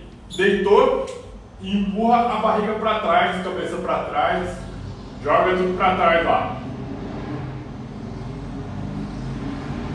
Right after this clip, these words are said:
E aí vamos aproveitar a posição, traz pra frente, ó, tá ajoelhado, joga o peso lá no, no pé, lá no joelho, tá?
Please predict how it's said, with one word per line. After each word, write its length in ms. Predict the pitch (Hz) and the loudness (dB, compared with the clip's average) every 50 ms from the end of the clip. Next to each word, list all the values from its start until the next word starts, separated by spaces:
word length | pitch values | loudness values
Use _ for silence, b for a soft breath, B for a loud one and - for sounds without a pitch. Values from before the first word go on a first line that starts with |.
| - - | -6 -6
E 40 | 143 | -4
aí 160 | 147 156 175 | -4 -2 0
vamos 260 | 180 202 202 214 208 214 | 2 4 6 6 6 6
aproveitar 500 | 214 220 220 220 208 208 214 202 202 196 | 6 6 8 8 8 8 6 6 4 4
a 20 | |
posição, 800 | 196 185 180 180 185 180 - - 214 214 - - - - - - - - - - - - | 4 4 4 4 4 2 2 2 2 2 4 2 2 0 -2 -4 -6 -6 -8 -8 -8 -4
traz 260 | - - - 123 123 - | -2 0 0 2 0 0
pra 180 | - - - - - - | 2 2 2 2 2 0
frente, 580 | - - 185 202 202 202 - 240 240 247 - - - - - - - - - - - - - - - - - - - - | -2 0 0 0 0 0 0 -2 -4 -4 -6 -8 -10 -12 -12 -12 -12 -12 -12 -12 -12 -12 -12 -12 -12 -12 -12 -12 -4 0
ó, 280 | 131 139 - - - - | 4 6 6 6 6 6
tá 120 | - 151 | 6 6
ajoelhado, 760 | 160 160 160 165 165 151 - - - - - 196 185 - - - - - - - - - - - - - - - - - | 6 6 6 4 4 4 6 6 6 6 6 4 2 0 -2 -6 -8 -10 -12 -12 -14 -14 -14 -14 -12 -12 -12 -12 -6 0
joga 280 | 147 160 170 180 190 | 4 4 4 6 4
o 160 | 190 180 180 | 4 4 2
peso 340 | - 180 185 196 - 190 - - - - - - - - - - - | 2 2 2 2 2 2 0 -2 -4 -8 -8 -10 -12 -12 -12 -4 0
lá 280 | - 190 - - 196 | 2 4 4 4 2
no, 320 | 196 190 190 190 190 185 180 | 0 0 0 0 0 -2 0
no 180 | 175 170 170 | -2 -2 -2
pé, 220 | 170 175 170 170 170 | -2 0 2 2 4
lá 240 | 165 165 165 165 170 | 4 4 4 2 2
no 120 | 165 160 | 0 2
joelho, 380 | 147 143 131 110 - - - - | 2 2 2 2 0 -2 -4 -4
tá? 340 | - - - - - - | -4 -2 -2 -2 -4 -6